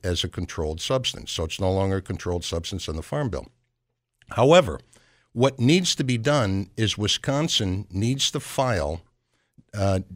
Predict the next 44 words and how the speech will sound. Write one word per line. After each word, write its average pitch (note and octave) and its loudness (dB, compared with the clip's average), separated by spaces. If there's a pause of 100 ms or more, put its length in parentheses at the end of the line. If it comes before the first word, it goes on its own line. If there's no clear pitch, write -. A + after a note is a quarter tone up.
um, F#2+ 0
datcap G#2 4
needs A#2+ -2
to D3+ -2
file A2 0
with G2 -2 (140)
U A#2+ 2
S C3 2
D A#2 -2
A G2+ 0
to G2 -6
remove G2+ 2
it D#2+ -2 (220)
as F#2+ 0
a F#2 -2
research, F#2 -4 (460)
uh, F2 -2
research G#2 0
program. D#2+ -2 (360)
And G2 2
once C3+ 4
it's D#3+ 0
removed B2+ 4
as G#2+ 0
a G2+ 0
research G2+ 0
program, F2 0
at G2 -4
that B2+ 4
point B2 0
in B2+ -2
time, G2 0
it's - -6
removed F#2+ 2
from G2 -2
the F2 0
controlled G2+ -4
substance G#2+ -2
list E2 -4
in E2 -4
the E2+ -4
state D#2+ -4
of D#2+ -6
Wisconsin. B2+ -6